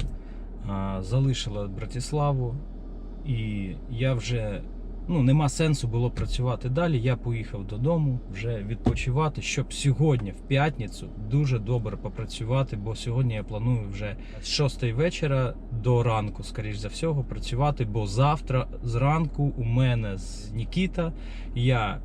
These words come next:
віддам йому машину, а він буде накатувати далі касу і, е, поїздки. Невелика каса, у мене сто з чимось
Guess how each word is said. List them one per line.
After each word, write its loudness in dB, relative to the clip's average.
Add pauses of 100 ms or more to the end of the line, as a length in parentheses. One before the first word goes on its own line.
(140)
віддам 0
йому -2
машину, 0 (300)
а 4
він 6
буде 2
накатувати 0
далі 0 (180)
касу 0
і, 0 (200)
е, -2
поїздки. -2 (320)
Невелика 6
каса, 0
у 8
мене 8
сто 0
з 2
чимось 2